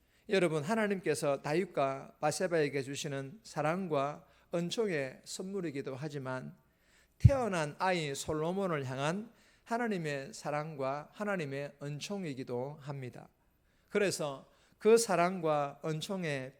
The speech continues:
표현으로 아이 솔로몬에게 나단 선지자를 보내어서 여호와께서 사랑을 입었다는 뜻의 여디디아라는 새 이름을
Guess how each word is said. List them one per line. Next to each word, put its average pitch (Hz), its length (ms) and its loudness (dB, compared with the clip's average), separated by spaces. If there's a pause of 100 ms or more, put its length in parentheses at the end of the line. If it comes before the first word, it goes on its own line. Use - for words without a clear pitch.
(100)
표현으로 160 760 0 (300)
아이 170 260 2
솔로몬에게 151 960 -2 (340)
나단 175 540 0
선지자를 160 720 0
보내어서 143 800 -4 (400)
여호와께서 143 1080 4
사랑을 156 760 0 (360)
입었다는 139 960 0
뜻의 190 500 2 (440)
여디디아라는 139 1160 2
새 180 220 0
이름을 180 600 2